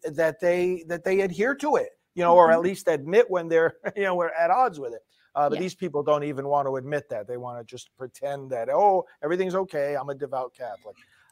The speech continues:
Speaker 1: Uh, it's
Speaker 2: And it's
Speaker 1: really
Speaker 2: interesting 'cause they'll, they'll tell us we're politicizing the Eucharist, but they're actually the ones that are politicizing it. You know, it's very
Speaker 1: Yeah.
Speaker 2: interesting in that sense.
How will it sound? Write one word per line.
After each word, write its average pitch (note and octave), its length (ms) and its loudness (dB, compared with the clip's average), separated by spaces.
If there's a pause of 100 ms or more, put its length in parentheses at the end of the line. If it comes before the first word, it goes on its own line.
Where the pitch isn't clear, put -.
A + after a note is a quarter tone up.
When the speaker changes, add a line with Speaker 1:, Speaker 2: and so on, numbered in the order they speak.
(140)
Speaker 1:
Uh, D3+ 60 -4
it's C#3+ 300 -4
Speaker 2:
And D#3+ 80 2
it's D3+ 80 6
Speaker 1:
really C3+ 120 0
Speaker 2:
interesting B3+ 680 -2
'cause A3+ 180 -6
they'll, A#3 420 4
they'll A3 500 0
tell - 280 -2
us G#3+ 260 -2
we're G#3 280 0
politicizing G#3+ 880 -2
the F#3+ 80 -6
Eucharist, G3+ 520 -2
but G3 200 -4
they're D4+ 180 4
actually G#3 400 0
the G3+ 140 -4
ones G3+ 340 -4
that G#3 160 -2
are G3 240 -6 (480)
politicizing G#3 880 0
it. - 140 -6 (120)
You A#3+ 180 2
know, G#3 200 4
it's A3 140 -2
very C#4 220 10
Speaker 1:
Yeah. D4 80 10
Speaker 2:
interesting F#3+ 480 0
in F#3 80 -6
that G3 200 -8
sense. - 540 -8